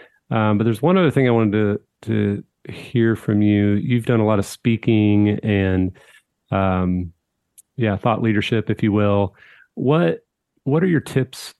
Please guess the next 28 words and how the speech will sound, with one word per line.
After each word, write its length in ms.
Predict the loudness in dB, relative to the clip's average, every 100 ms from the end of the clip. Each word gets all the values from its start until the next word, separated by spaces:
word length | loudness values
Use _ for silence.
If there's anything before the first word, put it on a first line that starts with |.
| _
for 840 | -12 -4 0 0 2 2 0 -4 _ _ _ _ _
assistants 520 | -8 -6 -4 -4 -2
listening 680 | -2 -2 0 2 2 2 0
who, 720 | -6 -6 0 2 2 0 -2 _ _ _ _ _ _ _ _ _ _ _ -6
you 120 | -2
know, 100 | 0
I'm 240 | 0 0
passionate 400 | 0 -2 -2 -2
about 480 | -2 -2 -2 -2 -6
communication, 800 | -4 0 0 0 -2 -2 0 0
like 160 | 0 -2
you 80 | -4
said, 340 | -2 -4 -4
communication 520 | -2 -2 -2 -4 -2
earlier. 520 | 0 2 2 0 -2 -6 _ _ _ -6
Um, 340 | -2 0 -2
I 140 | -2 -4
think 400 | -2 -2 -2 -4
public 260 | -6 -4
speaking 520 | -6 -4 -4 -2 0 0
is 180 | 0
one 140 | -2 -2
of 80 | -2
the 60 |
best 380 | -2 -4 -6 -8
ways 320 | -4 -2 -4
to 140 | -6 -4
learn 560 | 0 0 0 0 -2